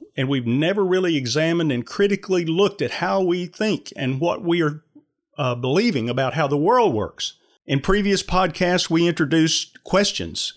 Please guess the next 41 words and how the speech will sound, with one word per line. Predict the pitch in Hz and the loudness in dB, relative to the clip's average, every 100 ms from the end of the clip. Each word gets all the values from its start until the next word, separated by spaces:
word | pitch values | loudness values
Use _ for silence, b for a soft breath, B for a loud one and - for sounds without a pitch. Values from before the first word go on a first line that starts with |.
| b - | b -4
that | 135 | 0
could | 147 | 0
be | 139 | 2
used | 135 139 165 170 - | 2 2 2 2 0
for | - 143 | 0 2
examining | 135 113 147 180 175 120 | 2 2 2 4 2 2
your | 110 104 | 2 0
beliefs. | 101 95 87 | -2 -2 -2
And | 123 | 0
I | 123 | 0
would | 147 | 0
encour-, | - 165 143 | 0 0 0
encourage | 135 - 165 160 | 0 2 2 2
you | 165 | 0
to | 139 | 0
go | 160 | 0
back | 156 170 135 - | 2 2 0 -2
and | - 113 | -6 -6
listen | 127 143 - 135 110 | -2 0 0 0 -2
to | 127 110 101 B B B | 0 0 -2 B B B
the | 117 120 113 127 | -4 -2 -2 0
last | 135 143 156 - | 2 4 2 0
previous, | - 165 156 151 | 0 2 2 2
say, | - 139 131 | 2 2 2
three | - 156 160 | 2 2 2
or | |
four | - 165 | 2 0
podcasts | 160 185 165 - 101 82 - - 165 | 0 0 0 0 -2 -4 -10 -8 -2
and | 143 | 0
use | 202 262 | 0 0
those | 196 139 | 2 0
questions | - 196 180 - 95 - - - | 0 0 0 -2 -6 -8 -14 -4
to | 147 | -2
get | 165 - | -2 -4
clear | - 220 202 104 117 _ - | -2 2 2 2 -2 _ -6
about | 117 123 123 | -2 0 0
your | 120 | -2
beliefs. | 123 131 139 92 - - - _ - | 0 0 0 -2 -6 -8 -10 _ -4
Create | 196 262 302 - | -2 0 0 -2
intergenerational | 196 202 143 135 160 147 143 143 - 131 104 | 0 0 0 2 2 4 4 4 0 -2 0
dialogue. | 117 110 101 90 80 - | 2 2 0 -4 -8 -18